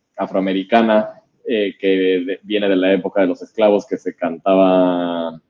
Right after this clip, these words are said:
eh, música religiosa, pero de manera muy energética, con mucho ritmo. Me decía, "No se puede dirigir eso como si estuviera haciendo un, un Mozart o un Monteverdi, hay que, igual hay que ponerle un poco de groove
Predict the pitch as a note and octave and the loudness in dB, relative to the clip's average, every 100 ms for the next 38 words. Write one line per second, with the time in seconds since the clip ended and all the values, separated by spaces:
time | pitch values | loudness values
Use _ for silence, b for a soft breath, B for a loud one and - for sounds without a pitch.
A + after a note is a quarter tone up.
0 | _ - F#2 F2 - F#2+ - G2 F2+ F#2+ | _ -10 -8 -8 -10 -14 -4 -2 0 0
1 | F2+ A2+ A2+ F2+ F2+ F2+ E2+ F2+ F#2+ F#2 | 2 0 2 0 2 2 2 2 4 4
2 | F#2+ F#2 F2+ - B2 - A2 G2+ F2+ F2+ | 4 2 0 -2 -2 -2 -2 0 0 -2
3 | F#2 F2+ F#2+ B2 D3 A2+ G#2+ G#2 B B | -4 -4 -2 2 2 2 0 0 B B
4 | B _ G#2+ G#2+ B2 C#3 C#3+ C#3+ D3+ C3+ | B _ 0 4 6 4 4 6 8 6
5 | A2 B2 B2 B2 B2+ G#2+ - G2+ G2 G2+ | 4 2 4 4 2 2 2 -2 -2 -4
6 | G2+ G2 G#2+ G2+ G2 G2+ A#2+ B2 F#2+ F#2+ | -4 -4 -6 -4 -4 2 2 2 0 0
7 | F#2+ F#2 F#2+ F#2+ - F#2 A#2+ A#2+ G2+ F#2+ | -2 -4 -4 -8 -4 0 2 2 0 0
8 | G2 G#2 G2+ F#2+ F#2 E2+ - _ _ F#2+ | 0 -2 -2 -2 -4 -10 -18 _ _ -8
9 | G2 G2+ F#2+ F#2 F#2 F#2 F#2+ F#2 G2 F2+ | -6 -6 -8 -12 -8 -6 -6 -6 -6 -6
10 | A#2+ B2+ C3+ | -2 0 0